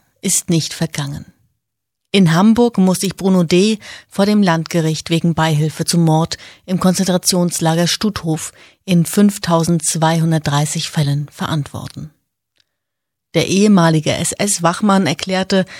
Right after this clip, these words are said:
dass ihm die Menschen in den Lagern leid taten, meinte aber auch, dass seine Wachkameraden keine echten Nazis waren und er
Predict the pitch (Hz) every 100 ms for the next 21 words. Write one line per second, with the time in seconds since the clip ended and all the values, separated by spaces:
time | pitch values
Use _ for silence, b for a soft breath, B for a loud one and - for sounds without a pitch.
0 | B B _ 160 - 165 160 151 147 180
1 | - 196 180 170 156 135 156 180 165 143
2 | 151 196 151 147 151 170 160 B B B
3 | B _ 170 156 160 - 165 160 - 143
4 | 180 254 - - _ _ _ 175 156 160
5 | 156 151 143 170 - 208 190 180 165 175
6 | 175 - 156 156 151 143 - - 170 -
7 | - 147 135 127 165 - 147 151 - 151
8 | 151 151 156 151 B B B - 175 -
9 | 160 156